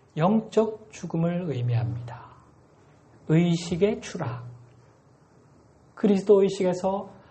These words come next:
반그리스도 의식으로의 추락, 하나됨의 의식에서 분리의식으로의 추락, 하나님과의 분리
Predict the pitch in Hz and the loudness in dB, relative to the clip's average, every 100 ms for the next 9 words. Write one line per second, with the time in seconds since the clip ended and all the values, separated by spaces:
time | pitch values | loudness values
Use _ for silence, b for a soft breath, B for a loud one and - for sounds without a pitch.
0 | B - 147 180 202 196 202 185 208 202 | B 2 6 6 4 2 2 4 6 6
1 | 190 185 - 185 185 180 185 185 - - | 4 -2 -4 -2 0 0 0 -2 -10 -8
2 | 156 120 - - - _ _ _ _ _ | -8 -8 -14 -20 -20 _ _ _ _ _
3 | - - 220 214 226 233 214 185 - 143 | -2 4 6 4 0 -2 -4 -6 -6 -6
4 | 127 - - - _ b b b _ - | -6 -10 -18 -20 _ b b b _ 4
5 | 240 254 233 220 208 208 - 196 196 196 | 6 6 6 8 6 6 0 0 0 0
6 | 220 - - - - - - _ _ _ | -4 -8 -10 -10 -10 -14 -20 _ _ _
7 | _ _ _ _ _ _ _ _ _ _ | _ _ _ _ _ _ _ _ _ _
8 | _ - 247 240 240 247 247 247 214 220 | _ 2 6 6 8 8 6 2 -2 0
9 | 220 220 220 220 | 0 0 0 -4